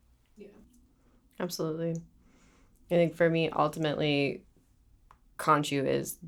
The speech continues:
is the key to Moon Knight, um, and is the, the key to Mark's ability to really, I mean, still be in the world of the living at this point, but also can, can serve as his, when, you know, when he's doing his chill, I have a scotch,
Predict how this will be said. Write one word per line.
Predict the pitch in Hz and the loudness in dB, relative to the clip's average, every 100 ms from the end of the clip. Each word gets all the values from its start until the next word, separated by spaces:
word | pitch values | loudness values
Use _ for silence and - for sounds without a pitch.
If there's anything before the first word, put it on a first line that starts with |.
| - | -4
is | 151 156 | -2 0
the | - | -2
key | - - | -4 -2
to | |
Moon | 147 160 | 2 2
Knight, | 175 170 170 - - _ _ _ - - | 4 4 2 -2 -20 _ _ _ -16 0
um, | 143 135 127 - 170 - _ - | 2 2 0 -2 -6 -12 _ 0
and | 156 | 2
is | 143 | 2
the, | 139 151 139 131 - - 151 - _ _ _ 160 | 0 0 2 0 -6 -10 -10 -10 _ _ _ -12
the | 147 151 | -4 -4
key | - 147 143 | 0 2 2
to | - 147 143 | 2 2 2
Mark's | 135 147 151 | 2 0 2
ability | 147 147 143 143 | 0 2 2 2
to | 139 139 156 143 | 2 0 -2 -2
really, | 151 180 160 | 4 6 6
I | - | 4
mean, | 151 143 | 2 0
still | - - 160 | 0 6 6
be | 156 156 | 6 4
in | 143 | 4
the | 147 | 4
world | 151 151 | 6 4
of | 139 | 4
the | 143 | 0
living | 143 147 143 185 190 - - | 2 4 4 2 0 -12 -4
at | 151 | 2
this | 156 | 2
point, | - - 147 151 135 | 2 -4 -4 -2 0
but | 139 - - - - - - | 0 -2 -8 -20 -20 -6 4
also | 165 151 151 143 - - - _ | 6 6 2 0 -4 -14 -20 _
can, | - 170 - | -4 -4 -4
can | - 151 139 | -4 -2 2
serve | - 147 147 | 2 2 0
as | 151 147 | 2 0
his, | - 139 - - - _ _ | 0 -2 0 0 -2 _ _
when, | - 170 160 | 2 4 6
you | 175 | 4
know, | 160 | 4
when | 156 165 | 6 4
he's | 175 165 | 6 4
doing | 147 160 156 | 4 4 6
his | 165 151 | 4 2
chill, | - - 151 156 151 - | 0 4 4 4 0 4
I | 156 | 4
have | 147 139 | 6 4
a | 135 | 4
scotch, | - 147 143 135 - - | 4 6 6 4 -4 -10